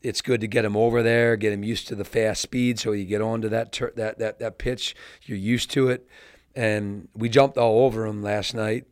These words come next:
and, uh, they had some injuries. And, you know, every team deals with adversity. And,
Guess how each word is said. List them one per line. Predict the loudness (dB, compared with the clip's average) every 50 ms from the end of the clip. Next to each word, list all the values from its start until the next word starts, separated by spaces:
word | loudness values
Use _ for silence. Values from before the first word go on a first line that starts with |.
| _ _
and, | -6 -6 -6 -4 -4 -4 -2
uh, | -2 -2 0
they | 0 2 2
had | 2 0
some | -2 -2 -2
injuries. | -2 -2 -2 -2 -2 -2 -2 -2 -2 -4 -6 -6 -8
And, | -8 -8 -6 -6
you | -6
know, | -6 -4 -4
every | -4 -4 -4 -6
team | -6 -8 -8 -6 -6 -8 -8
deals | -4 -2 0 0 0 0 -2
with | -4 -4 -4
adversity. | -4 -4 -4 -4 -4 -4 -4 -4 -4 -2 -2 -2 -2 -4 -6 -12 -20 -20 -20 -20 -20 -20 -20 _ _ -4
And, | -2 0 0 0 0 -2 -6 -8 -10 -12 -18